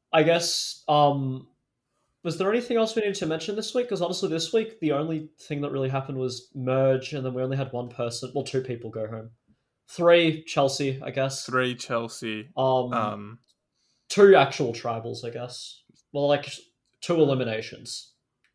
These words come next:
Speaker 1: Two eliminations.
Speaker 2: Two eliminations.
Speaker 1: But I
Speaker 2: Uh,
Speaker 1: guess, yeah,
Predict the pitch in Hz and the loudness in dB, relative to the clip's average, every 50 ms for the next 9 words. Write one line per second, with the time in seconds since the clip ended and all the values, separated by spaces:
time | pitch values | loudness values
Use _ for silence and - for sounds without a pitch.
0 | _ _ _ - - 180 165 143 123 120 117 113 - - - - - - - - | _ _ _ -4 -2 0 0 0 0 -2 -4 -8 -12 -12 -14 -16 -18 -18 -20 -20
1 | - - _ _ _ _ _ _ _ _ - - 170 175 180 170 139 120 117 113 | -20 -20 _ _ _ _ _ _ _ _ -14 -8 -6 -4 -4 -4 -4 -6 -6 -6
2 | 110 110 - - 123 117 113 113 117 160 156 156 - - - 151 180 190 208 208 | -8 -8 -10 -12 -12 -10 -10 -6 0 2 2 2 0 0 2 4 6 6 6 4
3 | - - - - - _ _ _ _ _ _ _ _ _ _ _ _ - 147 127 | 2 -4 -6 -12 -20 _ _ _ _ _ _ _ _ _ _ _ _ -12 -4 -2
4 | 139 135 123 113 113 117 131 | 0 0 2 0 0 -2 -6